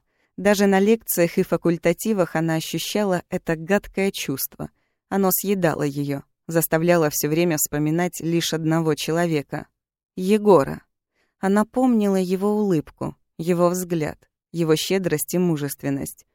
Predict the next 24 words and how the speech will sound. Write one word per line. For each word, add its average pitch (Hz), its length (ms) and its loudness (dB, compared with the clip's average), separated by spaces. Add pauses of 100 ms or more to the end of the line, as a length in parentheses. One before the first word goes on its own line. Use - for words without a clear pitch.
(280)
Помнила 170 440 4
его 165 340 0
всего 170 400 0
и 196 60 2
не 170 120 2
хотела 185 540 -2
забывать 165 640 0
ни 180 180 2
на 185 140 2
секунду. 156 680 0 (460)
За 190 140 2
эти 233 180 4
несколько 196 540 0
недель 175 420 4
девушка 180 500 0
чувствовала, 170 840 0
как - 260 -2
в 170 120 -4
груди 180 440 0
словно 196 500 0
начала 185 440 -2
кровоточить 170 800 -2
старая 190 560 0
рана, 156 400 0